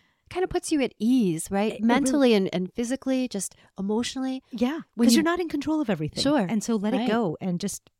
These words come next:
Speaker 2: be.
Speaker 1: Yeah.
Speaker 2: Yeah. Yeah. I
Speaker 1: Well,
Speaker 2: find that to be very freeing.
Speaker 1: I'm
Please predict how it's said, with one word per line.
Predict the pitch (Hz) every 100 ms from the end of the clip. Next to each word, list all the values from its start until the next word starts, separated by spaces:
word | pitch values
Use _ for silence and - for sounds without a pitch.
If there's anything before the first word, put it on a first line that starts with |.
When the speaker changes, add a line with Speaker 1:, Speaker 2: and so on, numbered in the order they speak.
| _ _
Speaker 2:
be. | - 277 151 - _ _ _ 247
Speaker 1:
Yeah. | 233 226
Speaker 2:
Yeah. | 208 185 175 _ _ _ _ _
Yeah. | 151 - _ _ _ _ _
I | 226
Speaker 1:
Well, | 220
Speaker 2:
find | 202
that | 185
to | -
be | 175
very | 175 -
freeing. | - - - _ _ _ _ _ _ _ _ -
Speaker 1:
I'm | 202 220 233